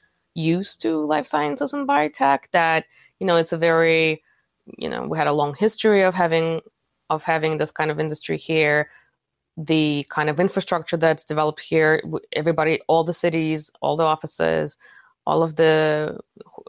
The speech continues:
people who build, people who invest, people who operate are very used to this kind of industry and supportive of this industry. So, you know, things move fast, things move forward. There's,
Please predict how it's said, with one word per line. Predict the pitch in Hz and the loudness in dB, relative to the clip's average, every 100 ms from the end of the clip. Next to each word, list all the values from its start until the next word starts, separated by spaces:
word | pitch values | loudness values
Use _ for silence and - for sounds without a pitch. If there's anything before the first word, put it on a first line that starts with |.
| _ | _
people | 151 - 127 | -12 -8 -8
who | - | -8
build, | 139 208 226 233 | 0 2 2 0
people | 175 151 - | -4 -6 -6
who | 151 | -6
invest, | 151 165 165 | 0 0 0
people | 156 147 | -6 -8
who | - - | -8 0
operate | 170 - 165 160 160 | 0 2 0 0 0
are | - | -2
very | 147 147 151 | 0 -2 -2
used | 147 190 254 - | -2 -2 -2 -4
to | 269 | -6
this | 262 | -4
kind | - 247 | 0 2
of | 240 | 4
industry | 240 233 - 214 214 | 2 0 -4 -4 -2
and | 208 | 0
supportive | 196 - 196 196 | -4 -2 0 0
of | 180 | -2
this | 180 | -4
industry. | 196 180 - 185 | -4 -6 -6 -6
So, | 180 185 175 170 - - - | -2 0 2 2 -2 -18 -6
you | 170 | 0
know, | |
things | 170 190 196 165 | 2 4 2 2
move | 175 165 | 0 0
fast, | - 185 185 180 175 - | -2 0 0 0 -4 -6
things | 165 165 151 | -4 -4 -6
move | 156 147 - - _ | -6 -6 -8 -20 _
forward. | - 185 175 175 165 | 2 4 4 2 2
There's, | 160 156 151 | 2 2 -2